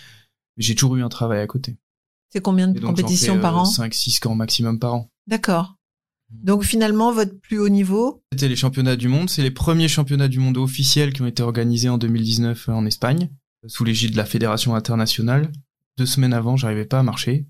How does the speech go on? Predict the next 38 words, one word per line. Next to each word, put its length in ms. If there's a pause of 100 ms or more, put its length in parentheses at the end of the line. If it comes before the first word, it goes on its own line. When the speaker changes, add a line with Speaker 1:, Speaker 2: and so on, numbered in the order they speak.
(680)
Speaker 1:
J'ai 120
fait 140
le 120
N 100
L 120
Contest, 380
qui 80
est 40
la 80
compétition 420
qu'on 140
organise 400
en 80
mai 160
chaque 200
année. 240
Là, 140
ça 160
marche, 320
ça 220
a 40
fo-, 180
ça 180
a 40
fonctionné. 440
J'avais 240
récupéré 420
de 60
ma 100
blessure. 420 (680)
Je 80
sais 60
pas, 140
j'ai 140
fait 100
une 80
rechute. 500 (420)
J'étais 340